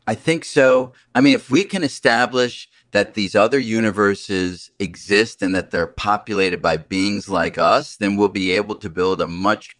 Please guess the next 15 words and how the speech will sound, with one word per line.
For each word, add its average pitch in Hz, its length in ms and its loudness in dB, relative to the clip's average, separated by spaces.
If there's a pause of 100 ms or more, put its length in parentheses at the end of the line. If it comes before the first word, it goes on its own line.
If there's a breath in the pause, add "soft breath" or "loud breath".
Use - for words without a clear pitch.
better 98 360 0
understanding 92 640 -6
of 82 100 -10
how 87 160 -2
the 90 120 -8
universe 87 500 -6
works 92 320 -2
and 85 140 -10
why 90 180 -2
it 90 80 -6
exists 82 320 -12
the 85 80 -6
way 85 160 -2
it 80 100 -6
does. 67 320 -8